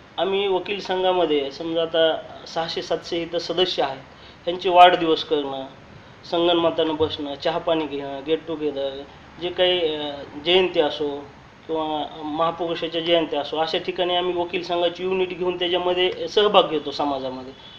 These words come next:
आणि ते एक आमचं एक समाजामध्ये ठळक, अ, हे दिसतं की वकील संघाने ह्याच्यात भाग दिसलेला आहे. म्हणजे वकील जसा समाजामध्ये महत्त्वाचा घटक आहे हे आम्ही कार्यातून पण दाखवतो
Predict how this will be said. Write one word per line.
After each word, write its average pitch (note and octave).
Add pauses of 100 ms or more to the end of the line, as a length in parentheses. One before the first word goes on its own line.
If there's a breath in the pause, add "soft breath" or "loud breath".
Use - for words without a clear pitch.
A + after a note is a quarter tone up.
(120)
आणि E3+
ते F#3
एक F3+
आमचं F#3
एक F3+
समाजामध्ये F3+
ठळक, G#3
अ, -
हे E3+
दिसतं F#3
की F3
वकील F3
संघाने E3+
ह्याच्यात E3+
भाग E3
दिसलेला E3+
आहे. - (400 loud breath)
म्हणजे F#3 (120)
वकील F#3+
जसा F#3
समाजामध्ये F3+
महत्त्वाचा F#3
घटक E3+
आहे C#3
हे -
आम्ही F#3
कार्यातून F3+
पण F3
दाखवतो E3